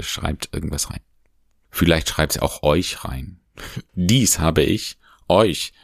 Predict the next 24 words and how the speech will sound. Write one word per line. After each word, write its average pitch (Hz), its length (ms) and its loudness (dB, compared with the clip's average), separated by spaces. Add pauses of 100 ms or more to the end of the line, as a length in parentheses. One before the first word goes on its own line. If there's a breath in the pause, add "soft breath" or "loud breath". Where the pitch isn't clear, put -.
(120)
geschrieben." 85 680 0 (400)
Ja, 85 240 -6 (280 loud breath)
irgendwas 104 320 2
schreibt 95 220 0
sie 90 60 -6
da 90 100 4
rein, 110 180 2
in 92 160 4
sein 87 180 6
Fell 104 320 4
rein. 92 220 4 (200)
Das - 300 -4
macht 85 160 -8
sie - 80 -8
natürlich - 420 -8
noch 90 300 -2
wahnsinniger, 95 1040 4
ja. 82 300 -4 (200)
<clears throat> - 100 -6
Der 69 420 -2
versucht, - 280 -12
sie 62 120 -6
dann - 180 -8
abzuwerfen, - 500 -2